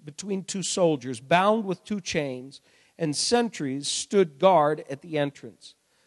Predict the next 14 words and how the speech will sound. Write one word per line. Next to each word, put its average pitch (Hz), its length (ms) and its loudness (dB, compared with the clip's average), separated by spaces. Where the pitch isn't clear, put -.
Suddenly, 226 540 4
an 180 80 2
angel 202 360 4
of 180 60 0
the 180 60 4
Lord 190 300 6
appeared, 170 540 0
and 160 180 0
a 165 60 4
light 180 520 4
shone 190 560 4
in 175 300 2
the 160 100 -2
cell. 117 580 -2